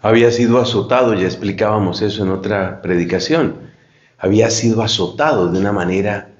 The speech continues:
absolutamente salvaje. Por supuesto,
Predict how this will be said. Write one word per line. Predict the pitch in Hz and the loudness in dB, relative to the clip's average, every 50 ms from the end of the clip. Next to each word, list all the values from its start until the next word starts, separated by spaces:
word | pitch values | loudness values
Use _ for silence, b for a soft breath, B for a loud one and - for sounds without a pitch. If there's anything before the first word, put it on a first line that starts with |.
| _ _ _ _ _ _ _ _ _ - | _ _ _ _ _ _ _ _ _ -8
absolutamente | - 85 - - - 95 92 98 92 - 110 104 104 104 104 104 113 104 | -8 -6 -4 -2 0 0 0 0 0 0 -2 0 0 0 -2 -2 -4 -6
salvaje. | - - 82 80 82 82 - 110 120 - - - - - - _ _ _ _ _ _ _ _ _ _ _ _ _ _ _ _ _ _ _ _ | -6 -6 -8 -8 -8 -8 -4 -4 -4 -4 -4 -8 -12 -18 -20 _ _ _ _ _ _ _ _ _ _ _ _ _ _ _ _ _ _ _ _
Por | - 117 - | 0 2 2
supuesto, | - 113 104 - 107 131 135 135 - - - 127 123 - - | 4 2 2 2 4 4 4 2 0 -2 -2 -4 -4 -6 -8